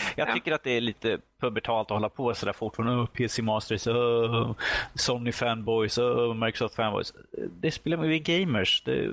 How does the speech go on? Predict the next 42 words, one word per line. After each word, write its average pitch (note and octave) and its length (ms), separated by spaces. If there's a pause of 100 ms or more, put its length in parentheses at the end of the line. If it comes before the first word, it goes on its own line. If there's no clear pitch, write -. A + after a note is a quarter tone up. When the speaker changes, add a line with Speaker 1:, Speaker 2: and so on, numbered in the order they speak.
(120)
Speaker 1:
man D3 140
kan D3+ 120
väl D3+ 100
uppskatta D#3+ 440
att - 240
ifall C#3+ 220
det C#3+ 80
är - 20
någon D#3+ 160
som E3+ 120
utvecklar C3+ 360
någonting B2+ 340
nytt D#3 280
på C3 80
en C3 260
kon-, A#2+ 300 (140)
på C#3 100
en C3+ 120
plattform, B2+ 440
så A#2 100
kommer C#3 380
det G#2+ 100 (240)
till B2+ 160
slut C3 340
komma A#2+ 220
över A#2 80
till B2 120
andra, B2 200
så A2+ 120
vi G#2+ 80
får A#2+ 220
förhoppningsvis A#2 680 (120)
fördelar A2 580
allihopa. G2+ 680 (600)
Speaker 2:
Precis. A#3 580
Speaker 1:
Jag, - 100
jag, A2 60 (420)
jag A2+ 100
tycker A#2+ 240
det A2+ 40
är G#2 40
bara G#2 280